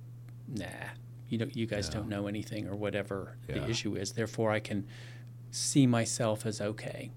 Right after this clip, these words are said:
Speaker 2: The mindsets that are required, you talked about maturity. There's a degree of maturity that a person
Speaker 1: Mm-hmm.
Speaker 2: needs to have to,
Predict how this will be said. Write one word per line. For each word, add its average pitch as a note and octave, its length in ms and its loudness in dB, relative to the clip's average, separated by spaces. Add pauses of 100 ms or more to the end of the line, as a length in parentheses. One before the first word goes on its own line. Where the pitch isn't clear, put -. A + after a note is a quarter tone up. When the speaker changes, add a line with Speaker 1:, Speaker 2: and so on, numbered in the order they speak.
(320)
Speaker 2:
The G2 320 2
mindsets C3 800 6
that B2 160 8
are B2 60 2
required, C#2+ 520 -2
you C#2 80 -4
talked D2+ 240 -4
about D2+ 320 2
maturity. C#2+ 720 2 (100)
There's E2+ 140 0
a E2+ 60 4
degree F#2 360 8
of F#2 100 10
maturity F#2 800 8
that E2+ 160 6
a E2 40 4
person - 400 2
Speaker 1:
Mm-hmm. D2+ 60 2
Speaker 2:
needs D2 240 0
to - 80 -4
have C2+ 580 -4 (760)
to, D2 640 0